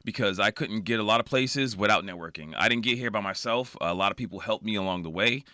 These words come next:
and, and that was through networking. So I believe networking is very important, because you just never know who can help you. You never know who can help you.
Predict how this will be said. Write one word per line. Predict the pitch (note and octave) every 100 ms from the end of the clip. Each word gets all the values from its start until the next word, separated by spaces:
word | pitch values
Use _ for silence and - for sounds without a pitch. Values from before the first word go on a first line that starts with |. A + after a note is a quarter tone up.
| - - -
and, | F#2+
and | G2 F#2
that | G2+ G2+
was | F#2+
through | G2
networking. | F#2 E2+ D#2 D2+ D#2 D#2+
So | F#2 E2+
I | G#2+
believe | G#2 A2+ A2 F2
networking | F#2+ G#2 G2 F2+
is | D#2+
very | D#2 F#2 G#2+ G#2+
important, | A2 A2+ G#2+ G2+ F#2+
because | G2 F2+ E2
you | G#2+
just | G#2+ F2
never | F#2 F#2+
know | G#2 G2+
who | G#2
can | G#2+
help | G2+ F2+
you. | F2
You | G#2
never | G#2+ B2 G2+
know | F2+ E2+
who | D#2+
can | E2
help | D#2+ C#2+
you. | C#2